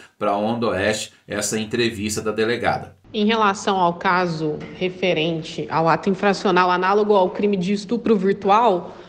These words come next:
Speaker 2: o adolescente que praticou tal ato infracional encontra-se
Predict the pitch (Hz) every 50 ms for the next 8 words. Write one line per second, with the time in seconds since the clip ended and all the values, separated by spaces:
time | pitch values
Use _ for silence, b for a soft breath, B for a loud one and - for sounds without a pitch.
0 | B B B - - 185 208 202 214 202 208 202 202 - 233 226 240 254 254 -
1 | - - 233 - 240 220 214 214 - - - 214 190 190 185 - - - - -
2 | - - - - - 196 185 185 180 175 175 190 185 180 208 190 185 185 - 190
3 | 190 185 190 190 190 196 190 - 190 190 180 202 202 185 - - - 185